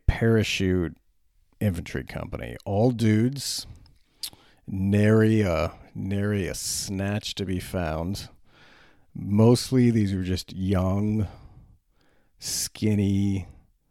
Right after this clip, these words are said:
nineteen-year-old alcoholic kids <laughs> who all really wanted to shoot somebody. They were all parachute infantry, meaning they all jumped out of planes. I had not yet been to jump school.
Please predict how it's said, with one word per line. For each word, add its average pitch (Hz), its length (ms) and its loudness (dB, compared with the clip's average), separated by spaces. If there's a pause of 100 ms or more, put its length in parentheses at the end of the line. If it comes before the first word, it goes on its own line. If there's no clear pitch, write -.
(1500)
nineteen-year-old 87 1160 -2
alcoholic 80 680 -6
kids - 500 -12 (420)
<laughs> - 480 -20
who - 180 -6 (120)
all 117 200 0 (120)
really 131 280 -2
wanted 113 320 -4
to 107 60 -4
shoot - 260 -8
somebody. - 460 -10 (1200)
They 110 140 4
were 107 160 8
all 98 160 6
parachute - 460 6
infantry, 120 340 4
meaning 107 240 2
they 98 80 2
all 98 120 2
jumped 95 240 -2
out 92 100 -2
of - 60 -14
planes. 104 440 -2
I 107 140 0
had 101 260 -2
not 92 300 -2
yet 85 280 -4
been 64 180 -6
to 65 60 -6
jump 67 260 -8
school. - 380 -14